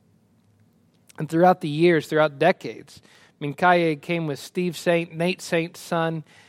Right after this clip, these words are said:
and he traveled around the world sharing his testimony, sharing about how Jesus had saved him, a murderer, a once violent headhunter of this very violent tribe.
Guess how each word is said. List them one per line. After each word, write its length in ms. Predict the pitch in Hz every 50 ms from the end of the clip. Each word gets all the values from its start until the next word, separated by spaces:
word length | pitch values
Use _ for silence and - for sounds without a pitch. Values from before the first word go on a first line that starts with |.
| _ _ -
and 140 | - 147
he 100 | 143 151
traveled 480 | 147 - - - 202 202 202 190 196 175
around 320 | 175 160 165 170 180 185
the 80 | 175 165
world 360 | 156 160 165 160 160 160 147
sharing 400 | - - - 196 202 202 202 196
his 180 | 185 165 - -
testimony, 580 | - 185 170 160 - - 175 160 160 160 160
sharing 360 | 147 - - 190 185 190 190 185
about 220 | 175 170 170 160
how 140 | 151 165 160
Jesus 460 | 151 143 151 160 156 151 147 - - _ - - - - _ -
had 180 | - 147 139
saved 400 | - - - 196 190 185 170 156
him, 420 | - 143 175 226 240 220 175 151 147
a 100 | 147 156
murderer, 680 | 170 175 170 180 185 196 202 190 170 143 131 127 127
a 80 | 135 143
once 340 | 151 175 190 196 180 - - _ - - - - -
violent 520 | 165 151 175 180 185 202 208 208 196 185 -
headhunter 600 | - - 208 196 156 - 185 160 147 127 120 120 _ _ - _ -
of 220 | - 170 160 156 151
this 260 | 160 156 143 - - _ _ _ _ _
very 420 | - 156 156 190 214 220 214 208 180
violent 520 | 160 147 170 175 175 175 175 175 175 170
tribe. 640 | - - - 170 160 147 131 117 113 113 117 139